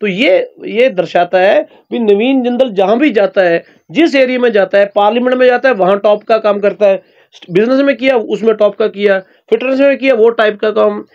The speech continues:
आज की date में सबसे oldest player अगर कोई India में है जो polo खेलता है, जो घोड़े को ऐसे घुमाता है, वो नवीन जिंदल है fifty four years एज में, और कोई भी नहीं है। He is the, he is the most fit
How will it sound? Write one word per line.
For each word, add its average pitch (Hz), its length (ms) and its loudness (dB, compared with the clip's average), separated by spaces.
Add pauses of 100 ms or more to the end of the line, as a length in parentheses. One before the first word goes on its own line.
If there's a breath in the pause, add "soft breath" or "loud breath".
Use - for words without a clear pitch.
(260 soft breath)
आज 214 280 0
की 254 120 -8
date 262 220 0
में 269 160 2
सबसे 262 460 -2
oldest 269 440 2
player 247 300 0 (600)
अगर 233 180 0
कोई 254 180 -2
India 262 240 2
में 262 140 2
है 214 180 2
जो 226 100 0
polo 269 340 2
खेलता 214 320 0
है, 156 260 -2 (320)
जो 220 80 2
घोड़े 220 320 2
को 247 140 2
ऐसे 240 180 0
घुमाता 208 340 0
है, 151 240 -2 (180)
वो 226 60 4
नवीन 262 260 2
जिंदल 254 260 2
है 226 60 0
fifty 208 260 -4
four 214 200 2
years 202 180 0
एज 190 140 2
में, 185 120 -6
और - 240 0
कोई 247 200 0
भी 254 100 -4
नहीं 240 160 -2
है। 220 120 -4 (360 soft breath)
He 247 100 2
is 254 140 -4
the, 269 160 0
he 208 220 -12
is 233 100 0
the 185 60 -2
most 269 420 0 (140)
fit 262 100 0